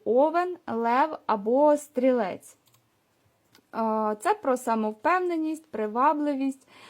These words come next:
лідерство, магнетизм, творчий такий вогонь, скажімо, чарівність,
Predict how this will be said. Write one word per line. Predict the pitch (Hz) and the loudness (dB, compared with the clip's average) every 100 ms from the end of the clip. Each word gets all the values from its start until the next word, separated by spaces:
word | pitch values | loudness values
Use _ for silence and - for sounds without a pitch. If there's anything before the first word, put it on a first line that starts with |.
| - - | -20 -6
лідерство, | 233 254 285 247 262 262 - 247 247 | 0 2 2 2 0 -2 -6 -2 0
магнетизм, | 226 214 214 208 208 247 277 269 269 262 - _ _ | 0 -2 -4 -6 -6 -2 -2 0 -2 -2 -8 _ _
творчий | 214 247 233 226 226 | 0 2 2 0 -10
такий | 226 214 226 220 | -8 -8 -6 -6
вогонь, | 220 240 233 233 254 | -6 -6 -6 -6 -6
скажімо, | - 294 262 277 269 262 | -6 -6 -4 -2 -2 -2
чарівність, | - 226 220 220 277 285 294 - | -4 -6 -6 -4 -2 -2 -2 -8